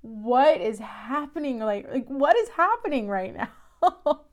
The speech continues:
And they're just, like, so visibly shocked.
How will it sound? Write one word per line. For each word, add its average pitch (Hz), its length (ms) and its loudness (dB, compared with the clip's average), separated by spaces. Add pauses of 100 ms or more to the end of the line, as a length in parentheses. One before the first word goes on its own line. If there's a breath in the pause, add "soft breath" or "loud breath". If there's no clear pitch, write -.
(540 loud breath)
And 370 220 2
they're 381 120 2
just, 480 200 0
like, 494 160 4
so 285 720 2
visibly 269 560 4
shocked. 240 580 2